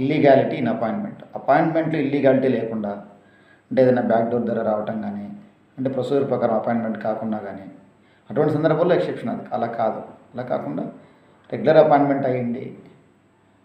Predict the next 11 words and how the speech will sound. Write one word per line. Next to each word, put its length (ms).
అప్లికేషన్ 500
పెట్టింది, 400
ఏదైనా 240
నోటిఫై 400
చేసింది 340
కాంట్రాక్ట్ 320
బేసిక్ 240
ఎంప్లాయ్‌మెంట్ 420
కోసం 180
అయినా 200
సరే, 160